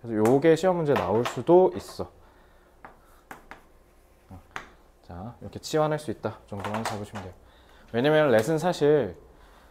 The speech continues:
냅둔다는 뜻이고, allow는 해도 돼요 라고 했을 때 "그래라" 이렇게 하는 거거든. 그래서 사실 의미가 안 맞아. 그래서 사실 allowed라고 하면 안 되지만, 저렇게 시험 문제 출제 혹시나 될 수도 있으니까, 아, 혹시나 하는 마음을 잡아드릴게요.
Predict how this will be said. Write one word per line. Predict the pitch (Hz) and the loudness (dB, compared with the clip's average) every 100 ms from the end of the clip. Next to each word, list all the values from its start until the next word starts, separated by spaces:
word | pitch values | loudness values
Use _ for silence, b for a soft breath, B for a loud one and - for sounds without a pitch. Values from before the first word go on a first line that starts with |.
| b b b _ _ | b b b _ _
냅둔다는 | 113 160 - 180 175 139 | 0 0 2 4 4 2
뜻이고, | 113 104 98 101 92 | -4 -6 -6 -6 -4
allow는 | 107 117 131 127 120 107 - - _ _ - | 0 4 4 4 0 -4 -8 -20 _ _ 0
해도 | 202 214 | 4 6
돼요 | 135 135 | 6 6
라고 | 107 | 6
했을 | 110 - 123 | 0 -4 -2
때 | |
"그래라" | 170 185 180 160 | 4 6 8 6
이렇게 | 107 - | 4 -2
하는 | 123 101 | -6 -6
거거든. | 90 123 147 - | -8 -10 -12 -12
그래서 | 110 | -4
사실 | 160 170 | -2 2
의미가 | 117 127 135 95 | 2 4 4 4
안 | 113 | 2
맞아. | 165 160 98 92 90 - - | 2 0 0 -8 -10 -18 -10
그래서 | 117 | -6
사실 | 131 175 | -2 2
allowed라고 | 113 110 147 143 131 131 | 4 6 6 6 4 2
하면 | 170 | 0
안 | 98 | -2
되지만, | 107 117 127 160 - B B B | -2 -2 0 -2 -4 B B B
저렇게 | - 131 151 147 | -2 0 0 0
시험 | 196 196 | 0 0
문제 | 175 160 160 | 0 0 0
출제 | 160 226 226 214 | 0 -2 0 -4
혹시나 | 196 - 196 165 | -4 -10 -8 -6
될 | 120 | -6
수도 | 117 - | -6 -6
있으니까, | 107 123 113 - 131 - b b b | -6 -8 -8 -8 -8 -12 b b b
아, | 92 92 | -16 -12
혹시나 | 139 - 160 147 | -12 -8 -6 -4
하는 | 127 | -2
마음을 | 98 98 | -4 -6
잡아드릴게요. | 101 101 101 92 101 123 | -8 -6 -6 -8 -8 -8